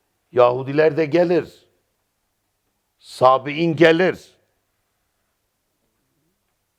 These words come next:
Ayeti cımbızlamasın mı? Sizi de kandırabilirler ha. "Ya hocam, Yahudiler bile cennete geliyor, sen namaz öldürüyorsun." diyorsun ha.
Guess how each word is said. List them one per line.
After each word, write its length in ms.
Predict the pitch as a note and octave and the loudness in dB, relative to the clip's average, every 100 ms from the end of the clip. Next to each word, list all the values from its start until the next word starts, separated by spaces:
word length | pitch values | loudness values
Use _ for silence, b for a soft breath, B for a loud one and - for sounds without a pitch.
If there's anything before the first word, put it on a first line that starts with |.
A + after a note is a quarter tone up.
| _ _ _ _ _ _ _ | _ _ _ _ _ _ _
Ayeti 420 | - G2 G#2+ A2+ G2+ | -4 -2 -2 -6 -14
cımbızlamasın 840 | A2 G#2 G#2 A#2+ B2 A#2+ - C#3 | -12 -10 -4 -4 -4 -8 -10 -14
mı? 100 | D3+ _ _ _ _ _ _ _ _ _ _ _ _ _ _ _ _ _ | -16 _ _ _ _ _ _ _ _ _ _ _ _ _ _ _ _ _
Sizi 400 | _ G#2 G#2 A#2+ | _ -14 -12 -6
de 120 | B2+ | -6
kandırabilirler 920 | - A2 G#2+ A#2 G#2 A2+ B2 G2+ F2 | -6 -8 -4 -6 -6 -8 -8 -6 -4
ha. 280 | F#2+ E2+ - _ _ _ _ _ _ _ - | -4 -6 -14 _ _ _ _ _ _ _ -8
"Ya 220 | A2 A#2+ | -2 0
hocam, 340 | B2+ C3 B2 | -2 -4 -8
Yahudiler 720 | G#2 G#2+ G#2+ G2+ G#2 B2 B2 A2 | -6 -2 -2 -4 -10 -6 -6 -6
bile 220 | A#2 G#2+ | -10 -10
cennete 400 | A2+ A2 G#2+ A#2 | -10 -10 -8 -8
geliyor, 240 | G#2+ A#2+ | -6 -8
sen 260 | A2+ A#2 A2 | -6 -6 -4
namaz 360 | G#2+ A2 A2 | -6 -6 -8
öldürüyorsun." 640 | G#2 G2+ F#2 G2 A2 G#2+ F2 | -8 -12 -12 -12 -10 -10 -10
diyorsun 260 | E2 D#2+ | -12 -10
ha. 280 | F2 F#2 - | -8 -8 -10